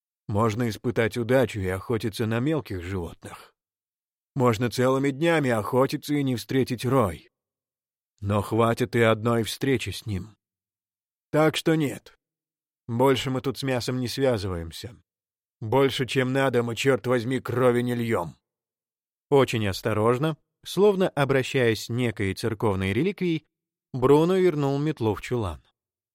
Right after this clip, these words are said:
Нико готова была поклясться, что он еле слышно произнёс «Аминь». Глядя, как Бруно запирает дверцу на висячий замок,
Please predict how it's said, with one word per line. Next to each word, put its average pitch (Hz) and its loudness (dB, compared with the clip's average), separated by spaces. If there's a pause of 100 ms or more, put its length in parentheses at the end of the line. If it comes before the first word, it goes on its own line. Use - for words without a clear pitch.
(340)
Нико 131 0
готова 120 0
была 127 4
поклясться, 143 -2
что 131 -2
он 123 0
еле 139 -2
слышно 147 -6
произнёс 117 -4
«Аминь». 117 -4 (920)
Глядя, 180 2
как 143 0
Бруно 135 2
запирает 98 -2
дверцу 113 0
на 107 -2
висячий 104 -4
замок, 95 -4